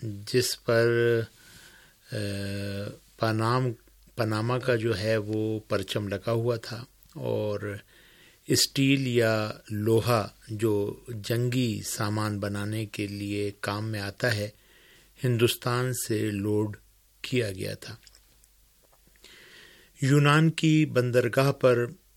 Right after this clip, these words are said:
اس بحری جہاز کے سامان کو اتار کر دمام فلک نامی سعودی عرب کے ایک بحری جہاز پر لوڈ کر کے اسے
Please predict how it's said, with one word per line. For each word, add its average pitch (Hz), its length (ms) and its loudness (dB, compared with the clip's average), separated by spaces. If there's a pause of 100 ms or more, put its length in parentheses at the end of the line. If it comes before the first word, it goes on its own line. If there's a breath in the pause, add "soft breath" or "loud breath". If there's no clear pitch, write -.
(120)
اس 123 300 2 (320)
بحری 113 560 0
جہاز 110 520 -2
کے 104 260 -2
سامان 104 640 -4
کو 104 500 -2
اتار 110 380 -2
کر 113 360 0 (2500 loud breath)
دمام 123 920 0 (160)
فلک 123 400 0
نامی 120 400 0
سعودی 110 580 0
عرب 135 240 2
کے 113 120 0
ایک 107 380 -2 (260)
بحری 104 340 -2
جہاز 104 540 -2
پر 110 280 -2
لوڈ 104 340 -2
کر 127 240 2
کے 123 180 -2
اسے 104 520 -2